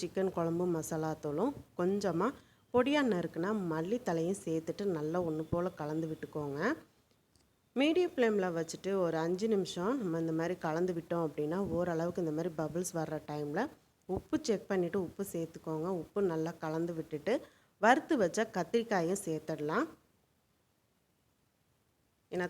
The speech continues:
தேங்காய் நம்ம நிலக்கடலை சேர்த்துருக்கறதுனால அடி பிடிக்க வாய்ப்பு இருக்குது. அதனால ஒரு அஞ்சு நிமிஷம் இந்த மாதிரி கிளறி விட்டோம் அப்படின்னா அடி பிடிக்காம நல்லா ஒன்று போல் அந்த ரா ஸ்மெல் போக வெந்து வரும்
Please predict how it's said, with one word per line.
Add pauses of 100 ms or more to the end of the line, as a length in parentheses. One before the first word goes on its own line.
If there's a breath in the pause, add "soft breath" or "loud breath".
தேங்காய்
நம்ம
நிலக்கடலை
சேர்த்துருக்கறதுனால
அடி
பிடிக்க (100)
வாய்ப்பு
இருக்குது. (500 loud breath)
அதனால (140)
ஒரு (260)
அஞ்சு
நிமிஷம்
இந்த
மாதிரி (100)
கிளறி
விட்டோம்
அப்படின்னா (100)
அடி
பிடிக்காம
நல்லா (100)
ஒன்று (100)
போல் (480 loud breath)
அந்த (100)
ரா (100)
ஸ்மெல்
போக (100)
வெந்து
வரும்